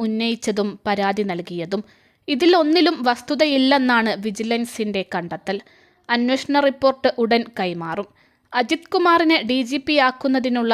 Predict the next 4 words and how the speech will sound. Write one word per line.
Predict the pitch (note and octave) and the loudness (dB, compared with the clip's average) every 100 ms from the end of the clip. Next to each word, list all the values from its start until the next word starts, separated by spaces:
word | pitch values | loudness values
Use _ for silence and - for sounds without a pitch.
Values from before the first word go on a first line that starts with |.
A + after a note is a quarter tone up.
| A3 | 0
ശുപാർശ | B3+ A#3+ A3 A3+ A#3 - G#3+ | -4 -4 0 0 0 -6 -6
സർക്കാർ | - A3 - A#3 A#3 - | -4 -6 0 0 0 -6
അംഗീകരിച്ചതിന് | A3 A3 G#3+ A3 G#3+ G#3 G#3+ G#3 | -4 -4 -4 -4 -4 -6 -6 -6
പിന്നാലെയാണ് | G#3+ G#3+ G#3+ G#3+ G#3+ G#3 F#3 F#3+ | -6 -6 -4 -2 0 -2 -2 -6